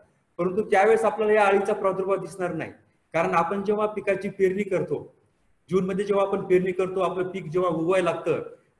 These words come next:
तेव्हा कालांतराने आपल्याला या किडीचा प्रादुर्भाव दिसायला लागतो. त्यासाठी शेतकऱ्यांनी आपल्याला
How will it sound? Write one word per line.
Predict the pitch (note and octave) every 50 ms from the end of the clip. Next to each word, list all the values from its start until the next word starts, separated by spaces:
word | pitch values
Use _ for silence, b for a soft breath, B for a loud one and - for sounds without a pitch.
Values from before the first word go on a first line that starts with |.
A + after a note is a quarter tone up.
| _ -
तेव्हा | F3+ F#3 G#3 G#3
कालांतराने | G3+ - F3 F3 G3 G3 G3 G#3 G#3 G#3+ G#3+ G#3+ G#3
आपल्याला | F#3+ F#3+ G3+ G3 G3 F3+
या | F3 F#3 F3+
किडीचा | F3+ F3+ F3+ F3 F#3 E3+ F#3+ F3+
प्रादुर्भाव | F3 F3 E3 D#3+ D#3+ E3 E3 E3+ E3+ F#3 - - - - -
दिसायला | D3 D#3 D#3+ F3 D#3 D3 C#3
लागतो. | - - - A2 G#2 _ _ _ _ _ _ _ _ _ _
त्यासाठी | F#3 G3 G3 G#3 G3 G3 G#3
शेतकऱ्यांनी | - G3 F#3+ G3 - G#3 G3+ G3+ G3 G#3 G#3+ G#3+
आपल्याला | G3+ E3+ G#3 G3 G3 G3 G3 F#3+ G3